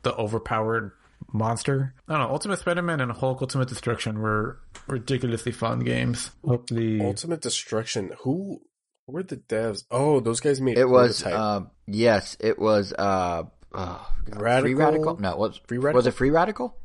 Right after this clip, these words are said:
Speaker 2: Was it?
Speaker 3: Uh, I'm ch-, looking it up. I think it was Free Radical, and I think they also, yeah, Radical Entertainment. There we go. Free
Speaker 1: Yeah, that
Speaker 3: Radical
Speaker 1: was a
Speaker 3: did Time
Speaker 1: really fun
Speaker 3: Splitters.
Speaker 1: Hulk game.
Speaker 3: It was Radical Entertainment.
Speaker 2: Radical Entertainment, okay.
Speaker 3: Who also did, if you're curious, nothing like look it up Wikipedia on a podcast.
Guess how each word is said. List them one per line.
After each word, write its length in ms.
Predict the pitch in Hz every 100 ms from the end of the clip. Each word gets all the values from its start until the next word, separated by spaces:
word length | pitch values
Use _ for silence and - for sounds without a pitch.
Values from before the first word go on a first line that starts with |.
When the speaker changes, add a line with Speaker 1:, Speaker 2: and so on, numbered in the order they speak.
| - -
Speaker 2:
Was 180 | 113 143
it? 140 | 254 _ _ - -
Speaker 3:
Uh, 260 | 101 104 -
I'm 180 | 104
ch-, 100 | 98 -
looking 240 | 120 123 101
it 80 |
up. 180 | 87 - 104
I 60 |
think 100 | 135
it 40 | 170
was 100 | -
Free 180 | 143
Radical, 440 | 135 85 80 71 65
and 120 | 107
I 100 | 117
think 200 | 101 139
they 100 | 135
also, 320 | 120 117 -
yeah, 140 | 123 123
Radical 340 | 117 127 135
Entertainment. 460 | 117 104 90 80 -
There 120 | 87
we 60 | 78
go. 140 | -
Free 180 | - 135
Speaker 1:
Yeah, 40 |
that 40 | 127
Speaker 3:
Radical 200 | 117 107
Speaker 1:
was 80 | 104
a 40 |
Speaker 3:
did 40 | 104
Time 120 | 107
Speaker 1:
really 120 | 107
fun 60 | 117 113
Speaker 3:
Splitters. 60 | 110
Speaker 1:
Hulk 180 | 107
game. 120 | 113 110
Speaker 3:
It 60 |
was 120 | 120
Radical 360 | 107 110 107 104
Entertainment. 460 | 95 82 85 71 101
Speaker 2:
Radical 240 | 95 87
Entertainment, 460 | 90 - 95 92 92
okay. 200 | - - _ _ _ _ -
Speaker 3:
Who 140 | 123
also 380 | 120 117 - 117
did, 640 | 98 101 90 92 123 - -
if 220 | 95 -
you're 80 | -
curious, 1040 | - 110 98 87 82 87 117 123 - - - - _ _ _ -
nothing 360 | 98 101 110 107
like 260 | 107 104
look 300 | 113 113 -
it 80 | 113
up 180 | 107 -
Wikipedia 640 | - - - 131 127 120
on 220 | 110 107
a 40 | 113
podcast. 600 | 135 139 - 101 117